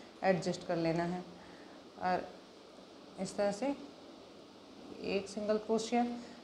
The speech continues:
single क्रोशिया देखिए, इस तरह से डाल के एक बार दोनों chain को एक बार इस तरह से निकाल लेते हैं यहाँ से। फिर यहाँ पे नेक्स्ट में देखिए,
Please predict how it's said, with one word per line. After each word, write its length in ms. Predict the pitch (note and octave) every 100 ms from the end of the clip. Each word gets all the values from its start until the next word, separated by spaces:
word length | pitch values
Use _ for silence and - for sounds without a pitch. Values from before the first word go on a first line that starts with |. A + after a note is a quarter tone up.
| -
single 320 | - G#3+ A3
क्रोशिया 340 | A3+ A3+ A#3+ A3+
देखिए, 340 | A3+ C4 D#4 - - - - - - - - - - - - - - - -
इस 200 | G3 G#3
तरह 160 | G#3+ G3+
से 140 | G3+
डाल 240 | G3 F#3 F#3+
के 120 | A3+
एक 260 | G#3+ G#3 A3
बार 140 | D4 - - -
दोनों 220 | G3 G3+
chain 260 | G3+ G3 F#3+
को 80 | F#3+
एक 180 | F3+
बार 220 | F3+ C4 - - - - -
इस 140 | F3+ -
तरह 120 | F#3+
से 160 | F#3+
निकाल 340 | C#4+ A3 D3+ D3
लेते 300 | D#3 D3+ D#3+
हैं 160 | E3+
यहाँ 200 | D#3+ E3
से। 140 | D#3+ - - - - - - - - - -
फिर 160 | A3
यहाँ 200 | A3 A3
पे 120 | A3 A3
नेक्स्ट 380 | G#3+ G#3+ -
में 120 | A3+ A3
देखिए, 460 | A3+ - A#3+ A#3+